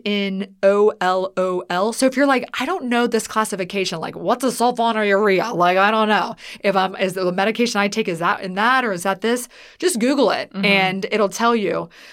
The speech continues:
Speaker 1: But the beta blockers are typically like propranolol, atenolol,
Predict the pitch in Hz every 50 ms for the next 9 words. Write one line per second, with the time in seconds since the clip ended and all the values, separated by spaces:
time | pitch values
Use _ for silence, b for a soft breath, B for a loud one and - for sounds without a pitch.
0 | B B - 196 202 190 175 220 262 285 262 240 233 220 220 - 196 196 202 190
1 | - 220 - - 185 - 185 180 180 175 170 165 - - - 185 175 175 - -
2 | 202 196 190 190 170 165 147 - 214 196 196 _ _ 175 175 175 - - 196 196
3 | 196 185 175 - - - 165 160 -